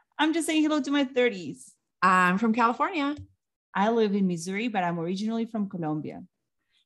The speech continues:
Speaker 2: We are both enjoying our second marriage. We're stepmoms, biological moms, and I'm an adoptive mom. Together, we encompass modern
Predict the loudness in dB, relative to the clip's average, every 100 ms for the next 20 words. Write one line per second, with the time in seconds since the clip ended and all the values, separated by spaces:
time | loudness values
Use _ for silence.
0 | -4 -2 2 2 2 2 2 2 2 0
1 | -4 -2 -2 -2 -4 -4 -4 -6 -6 -6
2 | -4 0 2 4 4 2 0 0 2 0
3 | 0 2 4 4 4 -2 -4 -2 0 2
4 | 0 0 -4 -6 -4 -2 -2 -2 -2 2
5 | 2 2 2 2 0 -2 -4 -4 -4 0
6 | 2 2 2 -2 -2